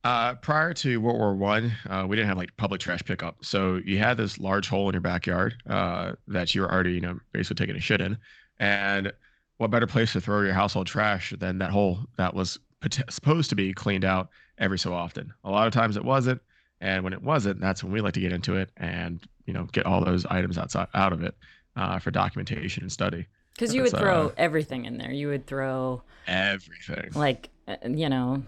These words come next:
Speaker 2: your old teacup, your old spectacles, your old, I don't know,
Speaker 1: Your teeth, your
Speaker 2: garters.
Speaker 1: dentures.
Speaker 2: <laughs>
Speaker 1: Yeah, I mean, like, <laughs> anything that was basically, think about, like, your trash that you have in your house today. If you got rid of all the packaging and just had, like, nothing but, like, your glass, your plates,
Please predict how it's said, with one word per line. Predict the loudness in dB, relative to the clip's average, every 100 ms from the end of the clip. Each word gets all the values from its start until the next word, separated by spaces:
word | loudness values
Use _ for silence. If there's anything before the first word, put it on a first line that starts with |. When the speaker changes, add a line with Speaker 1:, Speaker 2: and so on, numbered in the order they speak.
| -4
Speaker 2:
your | 0
old | 2 2 0
teacup, | 0 0 2 0 0
your | 2 2
old | 2 0
spectacles, | -2 -2 -2 -4 0 2 2 0 -2
your | 0
old, | 2 0 0 -4 -12 -16 -14 -16 -6
I | 0 2
don't | 2
know, | 0 -2 -4
Speaker 1:
Your | -8 -8
teeth, | -6 -4 -2 -2 -2
your | -6 0
Speaker 2:
garters. | 4 6 6 4 2 -2 -6 -8 4
Speaker 1:
dentures. | 6 6 2 -6 -8
Speaker 2:
<laughs> | -8
Speaker 1:
Yeah, | 0 2 2 2
I | 4
mean, | 6 6
like, | 6 6 4 0 -4
<laughs> | -10 0
anything | 2 4 4
that | 4 2
was | 4 2 2 0
basically, | 0 2 2
think | 2 2
about, | 2
like, | 0 -8 -18 -20 _ _ _ _ _
your | 0 2
trash | 2 4 4 2
that | -4 0
you | 0
have | 2
in |
your | 2
house | 0 0
today. | 0 0 0 -4 -18 -14 -4
If | 0
you |
got | 2 4
rid | 2
of | 2
all | 0 0
the |
packaging | 0 -2 -2 -2 0
and | 0
just | -2 0
had, | 0
like, | 0 -2
nothing | -2 -2 -4
but, | -6
like, | -8 -8
your | -4
glass, | -2 -2 -2
your | -4
plates, | 0 2 2 -2